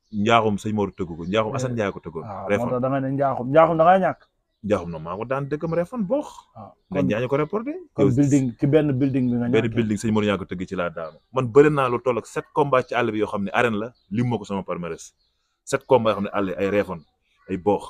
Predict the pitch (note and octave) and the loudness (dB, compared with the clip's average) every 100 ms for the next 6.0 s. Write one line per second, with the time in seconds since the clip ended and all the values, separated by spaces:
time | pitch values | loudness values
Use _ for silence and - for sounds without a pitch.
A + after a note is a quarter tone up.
0 | - - _ C3 A#2+ A2 G#2 G#2+ G2+ F#2 | -16 -18 _ -6 -2 0 2 0 0 -4
1 | G2 F#2+ G#2+ G#2+ G2 G#2+ F#2+ F#2 F#2 F#2+ | -4 -2 -2 0 0 0 0 -2 0 4
2 | A#2 B2 - G2 F2 E2+ D#2 D2+ - _ | 6 6 2 0 -2 -4 -8 -12 -14 _
3 | - F3 D3 D#3 G3 F3+ E3 - G#2 - | 4 6 6 4 4 4 4 0 -6 -2
4 | A#2 A#2 A2 A#2 A#2 A#2+ G#2+ G#2 E2+ - | 0 0 2 4 4 4 4 4 2 0
5 | D3+ F3+ E3 D3+ - G#2+ - F#2+ F#2+ | 0 2 2 2 -2 -12 -14 -8 -6